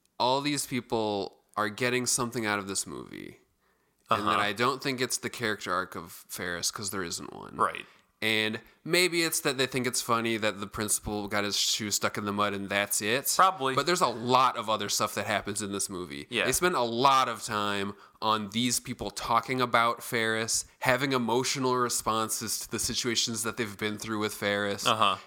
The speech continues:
Speaker 1: That is a huge amount of the movie. And they don't have, people don't have to, they're getting something out of it that's connecting them to these people. I can't imagine they're connecting themselves to Ferris personally. Maybe they are. I mean, you can connect to his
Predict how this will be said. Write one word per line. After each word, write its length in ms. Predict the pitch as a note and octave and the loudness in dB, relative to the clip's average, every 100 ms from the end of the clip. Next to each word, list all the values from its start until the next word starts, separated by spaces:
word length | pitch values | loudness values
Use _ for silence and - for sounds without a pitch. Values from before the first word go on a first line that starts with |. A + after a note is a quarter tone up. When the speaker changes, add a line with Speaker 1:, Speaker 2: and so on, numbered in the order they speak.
| - | -4
Speaker 1:
That 140 | C3 | -2
is 80 | C3 | 0
a 60 | |
huge 640 | A#2 - - F#3+ G#3 F#3+ D#3 | -4 -4 -4 0 4 4 4
amount 240 | C#3+ B2 | 4 4
of 60 | A#2+ | 2
the 60 | G#2+ | 0
movie. 360 | G#2+ G2 G2 - - - | -2 -4 -6 -10 -16 -2
And 140 | A#2+ | 4
they 60 | D#3+ | 4
don't 180 | F#3 - | 4 2
have, 360 | D3+ C#3+ D3+ | 2 2 0
people 260 | - G3 G3+ | -4 0 2
don't 220 | F3+ C#3+ | 2 0
have 440 | - - B2+ C3 - | -2 2 2 0 -4
to, 440 | G#2+ G2+ G2 F#2 - _ _ _ _ _ _ _ _ _ - | -2 0 0 -4 -8 _ _ _ _ _ _ _ _ _ 0
they're 140 | C#3+ | 2
getting 280 | D3 D3 C3 | 4 0 0
something 380 | C3+ B2 A2+ A2 | 0 0 2 2
out 220 | A2 A2 | 4 2
of 100 | A2 | 0
it 280 | A2 G2+ - | -2 -4 -4
that's 200 | G2+ - | -4 -4
connecting 540 | - G2 G2 - A#2+ | -4 -4 -4 -4 -2
them 160 | A#2+ A#2+ | -2 -4
to 140 | B2+ | -4
these 240 | A#2+ A2+ | -4 -4
people. 440 | - A#2 A#2 - - - - _ | -4 -6 -2 -4 -4 -14 -20 _
I 100 | A#2 | -4
can't 400 | - - E3+ D3+ | -2 0 2 2
imagine 440 | C3+ B2 A#2+ A2+ | 2 2 2 0
they're 100 | A2 | -2
connecting 340 | G#2 A2+ G#2 G#2+ | -2 -4 -4 -6
themselves 360 | G2+ - G2 | -4 -4 -4
to 80 | G2+ | -6
Ferris 440 | - G#2+ G#2 G2 | -6 -2 0 0
personally. 640 | - A#2 G#2+ - G#2+ G#2 G#2 - | -2 -2 -2 -2 -4 -6 -8 -8
Maybe 280 | G2+ G2+ | -4 -2
they 140 | G2 G2 | -2 -2
are. 380 | G2 F#2+ G2 F#2+ - - - | 0 0 -2 -6 -14 -8 0
I 80 | |
mean, 180 | C#3 C3+ | 2 2
you 180 | C#3 D#3+ | 0 -4
can 120 | D#3 | -4
connect 280 | D#3 C3+ B2 | 0 0 0
to 80 | A2+ | -4
his 240 | A2 G2+ | -4 -6